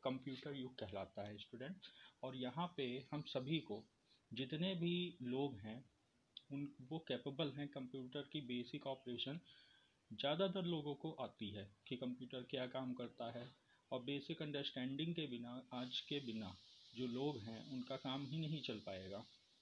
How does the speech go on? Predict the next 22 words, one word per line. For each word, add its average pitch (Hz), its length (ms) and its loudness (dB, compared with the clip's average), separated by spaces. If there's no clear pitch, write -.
The 131 180 4
word 147 260 2
computer 123 440 -2
may 143 180 4
be 156 160 2
used 151 260 2
for 135 120 4
any 143 280 4
device 98 360 -4
that 143 280 0
may 135 160 -4
be 151 80 -4
employed 110 560 -2
computer 123 460 2
or 135 120 4
to 165 160 -2
calculate। - 500 -6
यहाँ 139 180 2
पे 185 100 2
बताया 180 360 2
गया 156 240 4
है 156 140 2